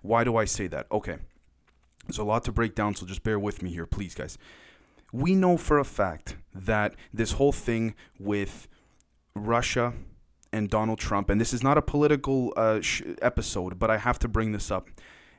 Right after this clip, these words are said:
is kind of done and over with. Whether there was collusion or not, i-, i-, that's not my business. That, that's not what I'm here to talk about. What I'm trying to say is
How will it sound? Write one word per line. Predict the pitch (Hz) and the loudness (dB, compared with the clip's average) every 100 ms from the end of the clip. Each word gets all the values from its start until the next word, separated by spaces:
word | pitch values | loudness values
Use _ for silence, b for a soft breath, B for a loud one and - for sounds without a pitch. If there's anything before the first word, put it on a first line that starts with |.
| B _ | B _
is | 120 117 | 0 2
kind | - 139 131 | 2 2 0
of | 107 | 0
done | 113 | 2
and | 110 101 | 2 0
over | 95 90 | -2 -4
with. | 87 92 | -6 0
Whether | 110 135 147 | 4 4 4
there | 139 | 2
was | 131 | 2
collusion | - 123 120 113 117 | 0 0 2 2 0
or | 107 | 0
not, | 104 107 - | 2 0 2
i-, | 107 | 0
i-, | 90 73 | 0 -4
that's | 95 113 - | -2 -2 2
not | 117 | 2
my | 107 101 | 2 0
business. | 101 101 110 107 - | -2 -2 -2 -4 0
That, | 107 - 95 | 0 0 -2
that's | 107 110 | -2 0
not | 104 | 0
what | 107 | 0
I'm | 101 | 0
here | 101 | -4
to | 95 | -2
talk | 101 90 | -2 -4
about. | 85 82 - B B B B B | -6 -12 -12 B B B B B
What | 107 123 | 2 4
I'm | 127 | 4
trying | - 123 | 0 -2
to | |
say | 110 127 120 | 0 0 0
is | 101 92 | 0 -4